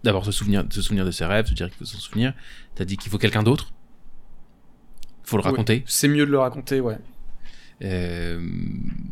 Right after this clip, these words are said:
Speaker 2: Disons qu'il y a des rêves. Aujourd'hui, je raconte les rêves durs.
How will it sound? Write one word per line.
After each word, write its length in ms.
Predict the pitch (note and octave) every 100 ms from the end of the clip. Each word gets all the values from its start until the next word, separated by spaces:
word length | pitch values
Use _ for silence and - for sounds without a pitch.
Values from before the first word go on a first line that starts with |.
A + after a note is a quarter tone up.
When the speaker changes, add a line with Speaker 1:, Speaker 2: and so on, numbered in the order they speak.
| - -
Speaker 2:
Disons 220 | C#3 C#3+ E3+
qu'il 80 |
y 40 | E3
a 40 |
des 120 | C#3+
rêves. 320 | C3+ C3+ C3+ C#3
Aujourd'hui, 360 | D3 C#3 C#3 E3
je 100 | D#3+
raconte 300 | C3 D#3 -
les 60 | C#3+
rêves 220 | B2+ B2
durs. 280 | C3 A#2+